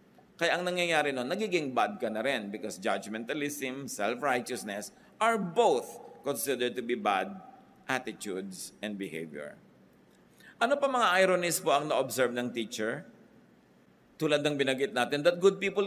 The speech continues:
could die in spite of and sometimes because of their righteousness. Nakikita niyo yung mga sineselebrate nating heroes? Dahil napaka-righteous, nagligtas ng maraming buhay, nalunod tuloy siya. So,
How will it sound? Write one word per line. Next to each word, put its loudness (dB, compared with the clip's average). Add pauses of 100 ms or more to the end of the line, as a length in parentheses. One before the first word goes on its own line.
could -2
die 2
in -6
spite 0
of 0
and -4
sometimes 0
because 2
of -6
their -2
righteousness. -6 (1120)
Nakikita 0
niyo 2
yung 0
mga 2
sineselebrate 0
nating -2
heroes? -4 (480)
Dahil 2
napaka-righteous, 4
nagligtas -4
ng -6
maraming -2
buhay, 0
nalunod -4
tuloy -2
siya. -8 (400)
So, -2